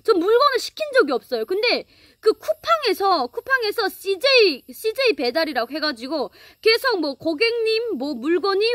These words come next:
이제 뭐 물품, 상품이 배송되었습니다." 이러고 계속 링크 같은 게 와요. 근데 지금 이 링크가, 어, 간첩-, 그, 요, 지금 한, 한 두 달, 두 달새로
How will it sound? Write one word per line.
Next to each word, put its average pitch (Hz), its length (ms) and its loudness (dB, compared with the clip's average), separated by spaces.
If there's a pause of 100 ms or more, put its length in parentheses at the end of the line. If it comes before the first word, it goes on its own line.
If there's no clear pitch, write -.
(400)
이제 226 120 -14
뭐 240 160 -2
물품, 359 440 -4
상품이 415 540 -2
배송되었습니다." 285 800 -4
이러고 226 340 -4 (280)
계속 403 280 2
링크 339 320 0
같은 440 320 2
게 262 100 0
와요. 180 320 -4
근데 311 180 -4
지금 349 180 -10
이 359 120 2
링크가, 311 800 0 (580)
어, 311 160 4
간첩-, 330 460 -6
그, 311 260 -2
요, 359 300 2
지금 330 480 -6
한, 349 380 -4 (240)
한 392 220 -4
두 311 120 -6
달, 427 120 6 (400)
두 311 100 -8
달새로 403 480 0